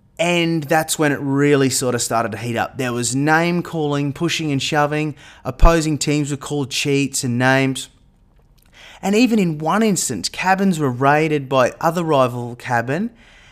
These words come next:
and banners were set alight. Now, Sherif had definitely thought, "Wow, I have the recipe for disharmony." Just separate into groups,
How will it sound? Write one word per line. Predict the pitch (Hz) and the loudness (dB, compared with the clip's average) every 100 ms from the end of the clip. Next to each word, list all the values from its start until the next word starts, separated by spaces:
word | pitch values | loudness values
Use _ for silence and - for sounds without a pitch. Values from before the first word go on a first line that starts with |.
| _ | _
and | 175 165 | -2 0
banners | 135 170 185 165 139 | 2 2 2 0 0
were | |
set | 127 - 139 | -2 0 0
alight. | 123 139 202 160 - _ _ _ _ _ - _ - | 0 0 0 0 -4 _ _ _ _ _ -20 _ -6
Now, | 185 185 170 - - _ _ - | 0 2 2 -2 -10 _ _ -8
Sherif | - - 160 190 277 269 | -4 -4 0 2 0 0
had | 208 151 127 | -4 -4 0
definitely | 156 170 - 147 147 | 0 0 -6 -4 -4
thought, | 127 147 123 - | -4 -2 -2 -4
"Wow, | 107 131 135 110 - | -4 2 4 4 2
I | 131 139 | 2 2
have | 135 120 - - | 0 -4 -8 -16
the | 123 117 | -10 -6
recipe | 110 113 117 107 104 | -2 -2 -4 -8 -8
for | 113 | -6
disharmony." | 104 101 107 107 104 101 - - - | -6 -4 -4 -4 -4 -8 -12 -20 -10
Just | 156 131 - | -4 -2 0
separate | 156 160 214 220 | 0 0 0 0
into | 220 | -2
groups, | 190 165 151 147 - | -2 0 0 -2 -8